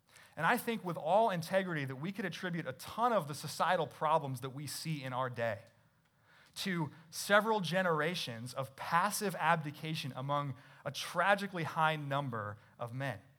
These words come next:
Epidemics that exist in our society, like fatherlessness and divorce and,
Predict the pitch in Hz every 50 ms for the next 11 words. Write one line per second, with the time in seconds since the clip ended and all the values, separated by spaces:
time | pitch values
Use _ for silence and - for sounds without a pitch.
0 | _ _ _ _ _ _ _ _ _ _ _ _ - - - _ - - - 202
1 | 196 156 165 170 185 190 190 185 - 175 170 139 151 139 120 156 156 160 - 151
2 | 147 139 - 139 127 - 143 135 127 123 117 110 - - - - 156 170 180 165
3 | 151 127 123 110 - - 120 113 - - 127 123 110 120 113 107 107 143 156 165
4 | 143 135 - - 120 117